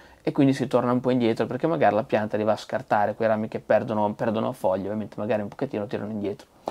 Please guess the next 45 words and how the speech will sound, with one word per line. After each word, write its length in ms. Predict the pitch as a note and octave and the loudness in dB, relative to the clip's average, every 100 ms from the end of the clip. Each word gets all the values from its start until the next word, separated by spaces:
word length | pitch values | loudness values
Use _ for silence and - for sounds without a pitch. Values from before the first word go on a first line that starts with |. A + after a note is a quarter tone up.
| - - - - - - - | -12 -18 -20 -20 -20 -20 -16
Se 180 | - B3+ | 8 10
in 120 | B3+ | 10
più, 300 | C#4 C4 C#3 | 12 12 10
eh, 160 | C3 A2+ | 4 -2
andate 440 | E3 G3+ G#3+ B3 | 4 8 8 10
giù 180 | A#3 C4+ | 10 10
con 140 | A3+ F3 | 10 8
le 100 | G3 | 8
forbici, 540 | B3+ A#3+ F#3+ C#3+ D#3+ | 12 12 12 6 2
andare 320 | E3 A3 G#3 | 8 10 8
a 20 | |
segare 480 | E3 F#3 F3+ G#3+ F3+ | 6 4 8 10 10
tutto 260 | F3+ A#3 G3 | 6 2 6
quello 160 | G3+ | 6
che 80 | F#3+ | 6
è 40 | G3+ | 2
stato 180 | A#3+ | 2
costruito, 560 | A#3 C4 - D4 C4+ - | 8 8 12 12 12 8
allora 260 | - G3 - | 8 8 8
sti 300 | - C4 C4 | 6 6 10
cazzi, 500 | G#3 B3 A3+ - C3 | 10 10 8 6 8
allora 260 | D#3 E3 | 10 10
è 60 | C3+ | 10
inutile 380 | E3 C4 G#3 D#3 | 10 10 12 8
star 240 | - D3+ | 10 8
lì 180 | D3+ D#3+ | 10 8
a 180 | C3 C3+ | 8 6
costruire, 640 | - D3+ - E3 E3 C#3+ | 6 4 4 6 8 8
bombare 500 | C3 C3 C#3 C#3 C3+ | 8 8 10 8 10
le 120 | C3+ | 6
piante, 540 | C#3 D#3 D3+ D3+ C#3 A2+ | 6 8 8 6 4 0
farle 540 | - - - B2 B2 | -2 -2 4 4 4
spingere 540 | C3+ - D3 D#3 B2+ A#2 | 0 4 4 6 4 2
per 140 | A#2+ | -2
poi 360 | - C#3+ A2+ B2+ | 4 4 4 4
fare 260 | B2 B2+ | 6 8
rami, 300 | C3+ D3 C3 | 8 6 4
poi, 220 | B2+ C3 | 6 4
poi 140 | - D#3+ | 6 4
li 40 | |
fate 180 | B2 G#2+ | 4 0
saltare, 520 | - A#2 - G#2+ F#2 | 0 0 2 2 0
guarda 160 | - C#3 | -4 -4
che 140 | - | -2
cazzo, 340 | D3+ A#2 - | -2 0 0